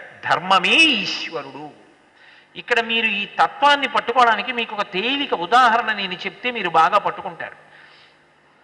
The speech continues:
ఒక యజమాని ఉన్నాడు, ఆయనకు ఓ పది ఎకరాల పొలం ఉంది, ఓ ఇరవై ఆవులు ఉన్నాయి, వాటికి ఓ పది దూడలు ఉన్నాయి. ఆయన దగ్గర ఇద్దరు పాలేరులు ఉన్నారు.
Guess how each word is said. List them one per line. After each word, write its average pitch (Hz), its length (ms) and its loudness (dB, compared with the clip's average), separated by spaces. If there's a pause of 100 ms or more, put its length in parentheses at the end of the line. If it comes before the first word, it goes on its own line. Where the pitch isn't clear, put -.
(720)
ఒక - 140 4
యజమాని 233 680 2
ఉన్నాడు, 190 380 0 (600)
ఆయనకు 233 300 0
ఓ 220 80 6
పది 202 240 0
ఎకరాల 214 320 2
పొలం 196 340 0
ఉంది, 147 240 -10 (520)
ఓ 226 120 4
ఇరవై 208 400 0
ఆవులు 190 380 4
ఉన్నాయి, 175 360 -4 (440)
వాటికి 220 320 2
ఓ 214 60 6
పది 208 260 -2
దూడలు 196 380 0
ఉన్నాయి. 170 300 -2 (880)
ఆయన 214 260 0
దగ్గర 208 280 -8
ఇద్దరు 226 240 0
పాలేరులు 208 640 2
ఉన్నారు. 165 340 0